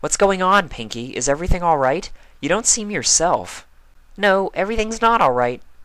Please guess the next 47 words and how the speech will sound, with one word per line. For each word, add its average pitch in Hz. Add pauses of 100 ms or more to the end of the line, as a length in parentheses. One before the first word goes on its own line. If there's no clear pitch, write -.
(180)
You 190
need 226
to 185
tell 180
Spike 185
about 147
his 139
parents. 135 (400)
I've -
kept 220
your 208
secret 220
for -
two -
years, 185 (200)
and 160
you 170
still 466
haven't 381
told 262
him 156
like 160
you 208
said 202
you 131
would. 113 (220)
The -
summer 247
sun 233
celebration 151
was 143
last 175
week, 185
so 156
I'm 214
giving 196
you 180
till 156
Hearth's 175
warming. 98 (760)
If 127
you 143
haven't 180
told 175
him 160
by 143
then, 156